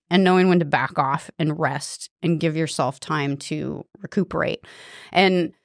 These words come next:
that means that every once in a while you have a hiccup in your programming and you give yourself that. Now, if you're having hiccups fifty percent of the time, maybe you need to reevaluate the way that,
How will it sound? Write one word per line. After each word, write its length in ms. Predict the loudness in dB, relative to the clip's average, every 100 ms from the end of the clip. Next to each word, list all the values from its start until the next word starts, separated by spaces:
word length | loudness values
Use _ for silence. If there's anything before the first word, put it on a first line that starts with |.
| _
that 340 | -2 4 4 4
means 320 | 2 2 2
that 140 | 2 2
every 300 | 2 2 2
once 280 | 2 2
in 80 | 0
a 40 | 4
while 240 | 6 6
you 100 | 4
have 180 | 2 0
a 60 |
hiccup 360 | 0 0 0 -2
in 100 | -2
your 80 | -2
programming 640 | -2 -2 -2 -4 -6 -6
and 180 | -4 -2
you 120 | -2 -2
give 200 | 0 0
yourself 480 | -2 -6 -6 -8 -8
that. 260 | -10 -8 -10 _ _ _
Now, 180 | 2 4
if 140 | 4 2
you're 160 | 2
having 320 | 2 2 2
hiccups 420 | 2 2 2 2 0
fifty 260 | -2 -2
percent 320 | -6 0 2
of 80 | 4
the 60 | 2
time, 340 | 2 4 6
maybe 260 | 6 4 4
you 140 | 2
need 220 | 2 2 2
to 80 |
reevaluate 960 | 0 2 2 4 4 6 4 4 2 2
the 100 | 2
way 260 | 4 4 4
that, 280 | 2 0